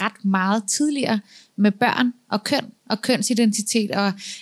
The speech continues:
øh, faktisk er jeg ret stolt af, at det for nogle år siden lykkedes at få et fag ind i pædagoguddannelsen, som handler om køn og mangfoldighed, forskellige familieformer, men som jo blandt andet også kunne komme til at handle om, øh,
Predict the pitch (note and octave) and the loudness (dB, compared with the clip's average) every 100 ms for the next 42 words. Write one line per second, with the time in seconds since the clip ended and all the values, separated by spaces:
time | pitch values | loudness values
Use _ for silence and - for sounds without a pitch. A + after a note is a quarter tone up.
0 | - G3 G3 F#3+ F#3+ G#3+ - F#3 F#3+ G#3 | 0 0 2 -2 -2 -2 0 -2 0 -2
1 | - A3+ B3+ B3 A3+ G#3 G#3 G#3 G#3+ G#3 | 0 0 0 0 0 0 0 0 2 2
2 | G3+ G3+ G3 - G#3+ G#3+ G#3 G#3 A3+ G#3+ | 2 0 -2 -2 0 2 4 2 2 0
3 | A3+ G3+ G#3+ G3+ G3 G#3 G3+ - A3 - | -2 -2 0 0 0 0 0 -2 -4 -2
4 | A3 A3 G#3+ A3+ A3+ C4+ C4+ A#3+ G#3+ G3 | -2 -2 -2 -2 0 0 0 -2 -4 -2
5 | A3 - - - - - G#3+ G#3+ G#3 G#3 | -4 -6 -14 -18 -10 0 2 4 6 4
6 | G#3 G#3 G3+ G3+ - G#3+ G#3 - G3+ F#3+ | 2 2 2 0 0 -2 -2 -2 0 2
7 | F#3+ F#3+ - F#3 G#3 G3 G3 - F#3+ G3+ | 0 -2 -4 -2 0 0 -2 -4 -4 -2
8 | F#3+ F#3+ G#3+ G3+ G3+ G#3 - F#3+ F#3 G3 | -2 0 4 4 2 -2 -2 -2 -2 -2
9 | - - - G3+ G3 G#3 G3 G3 G3+ G3+ | -10 -20 -4 -2 2 4 4 4 2 4
10 | G#3 G#3+ G3 - A3+ G#3+ A3+ G3 G#3 F#3+ | 4 4 2 0 -2 2 2 2 0 0
11 | F#3+ F#3 G3+ G#3+ G3 F#3 F#3 | 0 2 0 0 -2 0 0